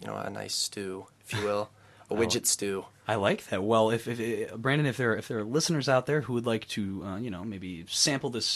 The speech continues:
Speaker 2: stew, so to
Speaker 1: Mm-hmm.
Speaker 2: speak, where can they get more information if they wanna
Speaker 1: Right.
Speaker 2: check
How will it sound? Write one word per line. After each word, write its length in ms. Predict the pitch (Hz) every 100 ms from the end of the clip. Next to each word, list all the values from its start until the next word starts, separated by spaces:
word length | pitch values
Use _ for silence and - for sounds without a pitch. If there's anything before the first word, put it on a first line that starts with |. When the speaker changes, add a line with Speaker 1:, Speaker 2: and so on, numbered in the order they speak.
| -
Speaker 2:
stew, 500 | - - - 104 107 - -
so 60 | 127
to 80 | -
Speaker 1:
Mm-hmm. 40 | 104
Speaker 2:
speak, 280 | - 110 113
where 240 | 113 147
can 120 | 180 180
they 80 |
get 140 | 135 131
more 160 | 117
information 540 | 110 104 101 98 - 85
if 100 | 82
they 100 | 82
wanna 200 | - -
Speaker 1:
Right. 80 |
Speaker 2:
check 100 | -